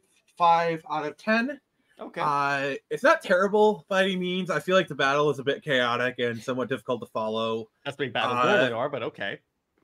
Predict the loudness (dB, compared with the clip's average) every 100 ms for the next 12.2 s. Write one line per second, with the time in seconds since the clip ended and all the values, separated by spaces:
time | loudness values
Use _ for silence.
0 | _ _ _ 4 4 6 6 4 2 2
1 | 4 2 2 0 -2 -2 -4 -6 -6 -4
2 | -4 -6 -6 -6 -4 -4 -4 -6 -6 -10
3 | -10 -8 -8 -10 -20 _ 2 4 4 2
4 | 2 2 0 _ _ _ -10 -6 -4 -2
5 | -4 -6 _ -2 2 4 8 8 8 4
6 | 2 4 2 -4 -12 -6 0 6 6 6
7 | 4 2 0 2 4 4 4 2 4 4
8 | 4 0 -4 -2 -2 -4 _ -2 -2 -2
9 | -8 -10 _ _ _ -6 -2 -2 0 0
10 | 4 8 10 12 12 12 8 0 _ _
11 | _ _ _ _ _ -4 2 4 4 6
12 | 8